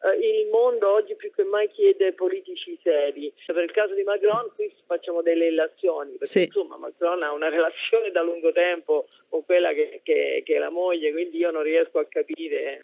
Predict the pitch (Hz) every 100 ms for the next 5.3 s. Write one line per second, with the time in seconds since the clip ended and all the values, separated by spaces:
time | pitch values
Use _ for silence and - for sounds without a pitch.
0 | - - 180 185 180 - 196 - 214 254
1 | 262 247 233 190 180 208 233 233 240 -
2 | - - 208 247 - 165 151 220 - 156
3 | - 190 190 180 175 170 170 - 196 196
4 | 175 - 160 156 151 151 156 160 165 185
5 | 190 175